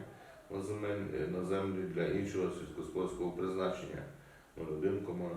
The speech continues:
нуль тринадцять орієнтовною площею нуль кома шістдесят шість га в селі Дроговиш, вулиця Гребля, тридцять п'ять.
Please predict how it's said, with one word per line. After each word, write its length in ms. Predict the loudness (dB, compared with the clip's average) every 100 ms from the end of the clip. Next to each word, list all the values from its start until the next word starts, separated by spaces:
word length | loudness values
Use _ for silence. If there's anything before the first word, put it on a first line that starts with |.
| -6 -8
нуль 140 | -8 -6
тринадцять 460 | -4 -2 -2 -4 -4
орієнтовною 560 | -4 0 0 2 -2
площею 420 | 2 2 2 0
нуль 240 | 0 -2 -2
кома 160 | -4 -4 -6
шістдесят 320 | -6 -6 -6
шість 180 | -4 0
га 160 | 0
в 80 | 0
селі 120 | -2
Дроговиш, 380 | 0 2 4 4 2
вулиця 440 | -2 -2 -2 -6 -8 -14 -18 -4
Гребля, 580 | 4 4 4 0 -4 -8 -12 -20 -20 -20 -20 -20 -18 2
тридцять 400 | 4 4 4 6
п'ять. 300 | 6 6